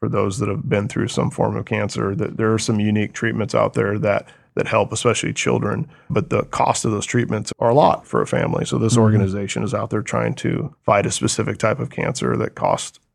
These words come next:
Speaker 1: twenty-five thousand dollars or whatever it is for each one of these treatments. So they're trying to do that. And I had an opportunity to donate, and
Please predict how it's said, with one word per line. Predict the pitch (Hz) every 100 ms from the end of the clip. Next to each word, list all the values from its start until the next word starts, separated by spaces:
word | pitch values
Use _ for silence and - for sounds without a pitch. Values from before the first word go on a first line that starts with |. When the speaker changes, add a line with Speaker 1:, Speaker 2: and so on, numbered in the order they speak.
| _ -
Speaker 1:
twenty-five | - 110 - -
thousand | - -
dollars | 58 57 57
or |
whatever | 57 55 55
it | -
is | 55
for | - 57
each | 55
one | 55
of | 57
these | -
treatments. | - 55 -
So | - 120
they're | 117 -
trying | - 120
to | 120
do | 120
that. | - - _ _ _ _ _ _ _ -
And | 120
I | 110
had | 113 107
an | 107
opportunity | 104 - - 104 98 98
to | 98
donate, | 104 113 120 101 98 107 _ -
and | 107 104 98 98 123